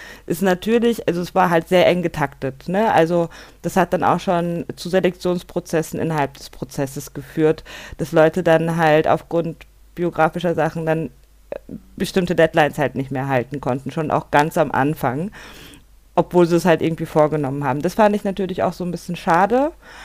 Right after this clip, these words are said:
aber das wäre jetzt, ich glaube auch bei uns, wie das jetzt auch zeitlich funktioniert, also es hat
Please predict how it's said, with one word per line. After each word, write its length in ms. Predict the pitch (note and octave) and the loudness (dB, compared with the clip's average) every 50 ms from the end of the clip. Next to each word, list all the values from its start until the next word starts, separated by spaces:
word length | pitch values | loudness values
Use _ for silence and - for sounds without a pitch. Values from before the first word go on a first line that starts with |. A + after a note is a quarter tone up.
| - - - - | -20 -20 -6 0
aber 680 | - E3+ E3+ F3 F3 F#3+ F#3 F#3 F#3 F#3 F3+ F3 - - - - - - - - - - - - | 2 2 4 4 6 6 6 8 8 6 6 4 2 -2 -10 -18 -20 -20 -20 -20 -20 -20 -18 -14
das 360 | - - F3+ F3 - - - F#3 | -2 0 0 0 0 -2 -2 0
wäre 220 | G3 F#3+ F#3 G3 | 2 2 2 4
jetzt, 280 | F#3+ F#3 F3+ F3+ - E3+ | 2 2 2 0 -4 -10
ich 100 | - - | -2 2
glaube 280 | F#3 E3+ F3 F3+ F3+ | 4 4 6 6 4
auch 80 | F3+ - | 2 2
bei 180 | - E3+ D#3+ | 4 4 4
uns, 540 | D3 - - G3+ A#3+ C4+ D4 C#4+ - - A#3+ A#3+ - _ _ _ _ - | 4 4 4 2 2 2 2 0 -4 -8 -16 -18 -20 _ _ _ _ -6
wie 100 | F3+ F3+ | -2 -2
das 140 | F3 F3+ - | 0 -2 -2
jetzt 140 | - - F#2 | -2 -2 -2
auch 100 | B2 - | -2 -2
zeitlich 460 | - - E3+ D#3+ F3 - - D#3+ - | 0 0 0 0 0 -2 -6 -10 -10
funktioniert, 720 | - D#3 D#3+ E3 - - - E3+ E3+ F3+ G3+ A3+ A#3+ - | -10 -10 -10 -10 -10 -8 -8 -4 -2 0 2 2 2 0
also 140 | - D#3 E3 | 0 -2 0
es 80 | E3 F3+ | 0 0
hat 160 | E3 D#3+ - | 0 0 -2